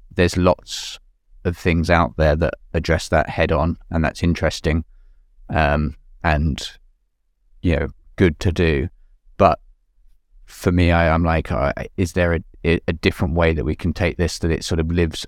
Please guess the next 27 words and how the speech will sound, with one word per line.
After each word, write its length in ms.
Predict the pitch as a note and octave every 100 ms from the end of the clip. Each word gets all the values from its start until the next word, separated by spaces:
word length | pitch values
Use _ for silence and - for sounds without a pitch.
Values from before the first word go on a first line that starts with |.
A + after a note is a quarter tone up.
| -
away 340 | E2+ E2+ E2+
from 220 | E2 F#2
that 160 | F2+ D#2
emotion, 340 | F2+ F#2+ -
so 120 | G2+ F2
it 120 | -
has 260 | F2+ F2
its 140 | - - -
own 400 | E2+ E2 E2 D#2 - _ - - _ - -
grounding? 520 | F2+ E2 F2 G#2 G#2+
So 160 | -
if 220 | D2+ D#2 D#2+
it's 280 | - -
like, 360 | E2 D2 - - _ -
"Oh, 100 | B2
this 180 | G#2 -
is 140 | F2+
a 60 | -
play 240 | - F2
about 240 | F2 F2+ -
a 20 |
spaceship 480 | - A#2+ B2 - C#2+
that 160 | C#2+
turns 260 | - D#2+ D#2+
out 160 | F2 -
to 80 | D2+
be 300 | E2 E2